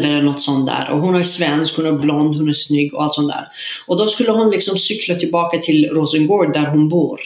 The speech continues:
Och, eh, hon, eh, hon ko-, hon kom till, eh, Malmö för att plugga på universitet.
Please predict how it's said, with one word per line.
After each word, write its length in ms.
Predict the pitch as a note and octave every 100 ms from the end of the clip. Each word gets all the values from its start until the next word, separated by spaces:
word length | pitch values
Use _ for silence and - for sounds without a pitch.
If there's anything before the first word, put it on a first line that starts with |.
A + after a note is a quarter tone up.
| - - _ _ -
Och, 340 | D#3+ D#3+ -
eh, 180 | C4 D#3+
hon, 500 | E3 F#3 F3+ F3+ F3
eh, 220 | F3 D#3
hon 200 | F3+ F#3
ko-, 280 | - A3+ A3
hon 320 | F3 F3+ F3+
kom 260 | F3+ A3+ A3+
till, 340 | G#3 F3 E3
eh, 220 | D#3 D3+ D#3
Malmö 380 | F#3+ F3 F3+
för 100 | F3+ E3
att 160 | D#3
plugga 240 | - D#3+ C#3+
på 140 | C#3+
universitet. 800 | C#3+ C#3 C#3 C#3 - D#3+ -